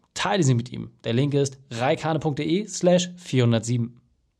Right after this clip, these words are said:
Bevor wir gleich in die Folge starten, habe ich noch eine persönliche Empfehlung für dich. Diesmal in eigener Sache. Du willst das brandneue Buch Ten X D N A von meinem Freund Frank Thelen gewinnen? Wir belohnen Unternehmer, die für sich mehr Klarheit bekommen wollen.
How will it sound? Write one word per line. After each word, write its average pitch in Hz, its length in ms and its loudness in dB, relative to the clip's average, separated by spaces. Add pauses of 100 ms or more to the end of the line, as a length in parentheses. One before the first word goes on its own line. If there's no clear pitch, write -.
(540)
Bevor 139 300 2
wir 151 60 0
gleich 139 200 0
in 131 60 -12
die 135 80 -2
Folge 156 280 -2
starten, 180 520 -6
habe 101 160 -6
ich 101 40 -6
noch 104 140 -2
eine 98 140 -4
persönliche 104 360 -8
Empfehlung 107 380 -10
für - 100 -16
dich. - 220 -18 (420)
Diesmal 117 300 0
in - 60 -6
eigener 107 260 -4
Sache. - 300 -14 (580)
Du 120 120 -4
willst 123 180 0
das 127 180 -4
brandneue 156 540 2
Buch 160 340 0
Ten 175 260 -2
X 151 300 -4
D 139 120 0
N 131 120 0
A 135 140 0
von - 160 -6
meinem 107 160 -2
Freund 139 340 0
Frank 139 300 -8
Thelen 156 240 -2
gewinnen? 160 420 -6 (500)
Wir 160 180 6
belohnen 165 340 6
Unternehmer, 147 560 2 (420)
die 131 80 -2
für 127 140 0
sich 160 320 2
mehr 123 180 4
Klarheit 123 380 -2
bekommen 110 420 -4
wollen. 90 340 -6